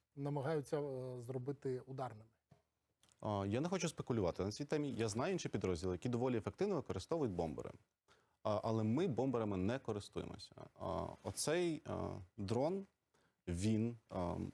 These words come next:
Speaker 2: краще буде коригувати з відстані, ніж з-, залітати. Відповідно, це ж більш небезпечно залітати і скидати щось. Він не був зроблений для того, щоб це зро-, щоб це робити.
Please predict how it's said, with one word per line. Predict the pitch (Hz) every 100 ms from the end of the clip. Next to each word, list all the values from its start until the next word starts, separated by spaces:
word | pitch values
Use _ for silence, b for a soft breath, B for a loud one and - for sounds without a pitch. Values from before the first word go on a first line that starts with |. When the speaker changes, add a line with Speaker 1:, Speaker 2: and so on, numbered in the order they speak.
| - _
Speaker 2:
краще | - 120 131 -
буде | 95 104
коригувати | 104 107 98 104 - 92
з | 90
відстані, | 95 95 - 120 151 -
ніж | 113 120 98
з-, | 80 -
залітати. | 101 98 98 - 71 -
Відповідно, | 82 - 101 92
це | 87
ж | - - - -
більш | 98 95 -
небезпечно | 110 - 104 87 90
залітати | 78 92 90 - 110 - 135 185 _ _ _ _ -
і | 113
скидати | - 113 92 82 -
щось. | - - - _ _ _ _ -
Він | 92 113
не |
був | 117 123
зроблений | 117 127 113 110 101
для | 95
того, | 92 90
щоб | 82 -
це | -
зро-, | 82 - - -
щоб | - -
це | 95
робити. | 92 82 -